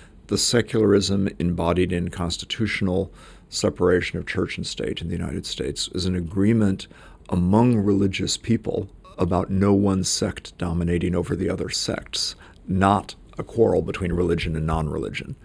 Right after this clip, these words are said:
And the result is that there's much more of a marketplace of religion. Possibly one of the reasons why people in the United States have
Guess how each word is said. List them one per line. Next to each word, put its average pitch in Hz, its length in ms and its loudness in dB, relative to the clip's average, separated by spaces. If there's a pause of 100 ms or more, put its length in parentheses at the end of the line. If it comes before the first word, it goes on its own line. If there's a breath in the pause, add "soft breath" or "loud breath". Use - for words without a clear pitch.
(760 loud breath)
And 92 380 2 (140)
the 90 540 2 (760)
result 95 720 4
is 87 300 0
that - 100 0
there's 87 200 0
much 95 240 0
more 95 160 2
of - 120 -2
a 87 40 0
marketplace - 760 -2
of - 160 -12
religion. 67 400 -8
Possibly 98 420 -2
one 95 220 2
of 101 140 -2
the 101 100 0
reasons 87 500 -2
why 87 200 0
people - 340 -4
in 85 60 -2
the 87 80 -2
United 85 300 0
States - 400 -4
have - 220 -6